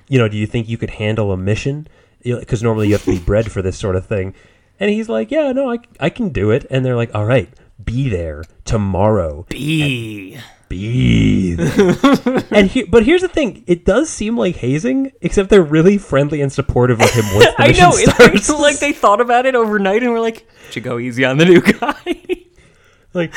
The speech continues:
Speaker 1: yeah,
Speaker 2: Like
Speaker 1: so what
Speaker 2: a,
Speaker 1: do you think?
Speaker 2: like a really overwhelming, like, passionate speech by one of the guys who remembers what it's like to be little.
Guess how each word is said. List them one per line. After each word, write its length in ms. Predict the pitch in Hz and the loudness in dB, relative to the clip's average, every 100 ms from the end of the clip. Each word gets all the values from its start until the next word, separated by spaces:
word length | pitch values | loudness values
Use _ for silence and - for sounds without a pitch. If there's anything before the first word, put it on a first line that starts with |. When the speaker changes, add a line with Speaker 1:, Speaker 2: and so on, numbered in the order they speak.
| - | -2
Speaker 1:
yeah, 100 | 226 | 0
Speaker 2:
Like 100 | 220 | 2
Speaker 1:
so 40 | 208 | 4
what 80 | 302 | 6
Speaker 2:
a, 20 | |
Speaker 1:
do 60 | 311 | 4
you 40 | |
think? 180 | - 262 | 0 0
Speaker 2:
like 140 | 311 311 | 0 0
a 80 | |
really 460 | 269 277 285 285 233 - | -2 -2 -2 -4 -4 0
overwhelming, 680 | 202 233 226 208 208 220 | 2 4 2 0 -2 -2
like, 260 | 202 185 185 | -2 -6 -8
passionate 580 | - 220 185 214 196 185 | -12 -6 -6 -4 -6 -6
speech 540 | - - 156 185 - | -10 -8 -8 -8 -8
by 180 | 170 170 | -6 -6
one 160 | 160 160 | -4 -4
of 80 | |
the 80 | 160 | -4
guys 380 | 151 156 156 156 | -4 -2 -2 -2
who 100 | 165 | -4
remembers 480 | 147 147 151 160 151 | -4 -4 -6 -6 -8
what 100 | 143 | -8
it's 140 | 143 | -8
like 280 | 135 139 143 | -8 -8 -8
to 100 | 151 | -10
be 180 | 139 143 | -8 -8
little. 600 | 127 131 135 170 202 214 | -8 -8 -6 -4 -6 -8